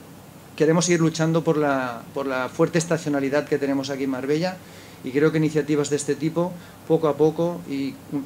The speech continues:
cuando estén cada vez más consolidadas, pues, eh, haremos que, que, que el turismo no fluctúe con esos picos tan remarcados y por eso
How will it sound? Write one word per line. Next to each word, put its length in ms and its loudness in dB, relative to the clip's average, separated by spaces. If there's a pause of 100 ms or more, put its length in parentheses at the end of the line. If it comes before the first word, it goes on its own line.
cuando 180 -2
estén 260 0
cada 140 2
vez 220 0
más 160 0
consolidadas, 680 -2
pues, 360 -6
eh, 340 -6 (320)
haremos 420 0
que, 260 2
que, 260 -4
que 100 -6
el 80 -4
turismo 400 0
no 80 2
fluctúe 840 0
con 120 -4
esos 180 -6
picos 340 -2
tan 140 -2
remarcados 680 -2
y 40 -6
por 180 -8
eso 320 -6